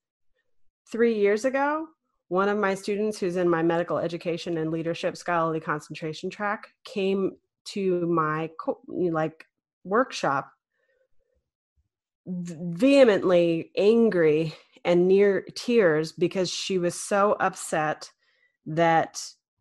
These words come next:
the lecture that had been given in their practice of medicine course, um, was talking about the sickle cell patient who's always Black, the H I V patient who's always gay,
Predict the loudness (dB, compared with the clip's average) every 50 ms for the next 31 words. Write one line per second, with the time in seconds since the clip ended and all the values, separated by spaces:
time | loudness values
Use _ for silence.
0 | _ _ _ -16 -6 -2 0 2 2 2 2 0 0 -2 -2 -4 -6 -8 -10 -14
1 | _ _ _ _ -4 -2 0 0 -2 -2 -6 -4 -2 0 0 0 -2 -4 -4 -4
2 | -2 -2 -2 0 -2 -2 -2 0 0 -2 -2 -4 -6 -6 -4 -4 -4 -4 -6 -6
3 | -4 -2 -2 -2 -2 -2 -4 -6 -6 -6 -6 -6 -4 -6 -8 -12 -16 -20 _ _
4 | _ _ _ _ _ _ _ _ _ _ -6 -4 -4 -2 -2 -2 -2 -2 -2 -2
5 | -2 -2 -4 -4 -4 -4 -4 -4 -4 -4 -6 -6 -4 -4 -2 -2 0 -2 -2 -4
6 | -8 _ _ _ _ _ _ _ _ _ _ _ _ _ _ _ _ _ -18 -8
7 | -4 0 0 0 0 -2 -2 -4 -2 -2 -4 -4 -2 -2 -4 -2 -4 -6 -6 -6
8 | -6 -6 -6 -6 -6 -6 -4 -2 0 0 0 -2 -4 -6 -4 -4 -2 -2 -2 -4
9 | -6 -6 -4 -2 -2 -2 -2 -2 -4 -4 -4 -4 -6 -6 -6 -8 -8 -8 -8 -8
10 | -8 -6 -6 -6 -6 -6 -6 -4 -2 -2 -2 -2 -4 -6 -6 -6 -6 -6 -6 -6
11 | -8 -10 -10